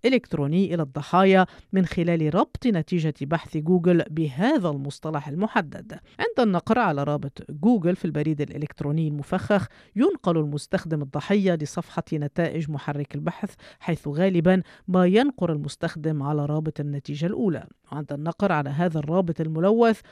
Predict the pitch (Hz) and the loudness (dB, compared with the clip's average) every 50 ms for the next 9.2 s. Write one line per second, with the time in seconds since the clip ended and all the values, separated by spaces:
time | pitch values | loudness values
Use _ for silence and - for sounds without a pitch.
0 | - - _ _ - 330 415 381 - - 214 185 175 160 147 147 143 143 - 208 | -20 -20 _ _ 2 2 2 2 2 2 4 4 4 2 0 -4 -6 0 4 4
1 | 226 226 208 202 196 185 180 - - - _ _ - 440 440 320 233 202 - - | 6 6 6 6 6 6 4 2 -4 -20 _ _ 2 2 4 4 4 2 2 0
2 | 190 - - - - 170 - - 175 - - 285 294 - - 190 165 139 120 131 | -4 -4 -4 -2 -2 -2 -2 -4 -8 -4 0 0 0 2 2 0 0 0 -4 -6
3 | 131 - 143 - - _ _ _ - 214 214 269 370 359 277 269 - 262 285 277 | -8 -10 -12 -12 -14 _ _ _ 0 2 4 6 6 6 6 4 4 4 4 4
4 | 226 202 - - - - - - - 359 - 427 339 214 - - 202 170 175 170 | 4 2 0 -8 -20 -20 -4 0 0 2 4 2 0 0 0 -2 0 2 2 2
5 | 170 - - 185 180 180 - - - 170 - 233 240 233 - - - - - 190 | 2 0 0 0 0 0 0 0 -2 0 2 4 2 2 0 -2 -14 -10 -4 0
6 | 185 202 233 269 311 277 - - 196 175 - 214 214 208 196 185 190 196 - - | 4 6 6 6 6 4 2 2 0 0 2 2 4 4 4 4 4 2 2 2
7 | - 202 226 262 262 240 214 196 - - 254 294 285 240 170 180 180 202 226 240 | 2 4 4 6 6 6 4 4 4 4 4 4 4 4 2 0 0 0 0 -2
8 | - 196 180 139 180 190 180 170 160 - - 170 165 185 214 214 - 226 220 214 | -2 -2 -2 -2 0 0 0 -2 -2 -2 0 2 2 4 2 2 2 2 4 4
9 | 208 208 196 | 4 4 2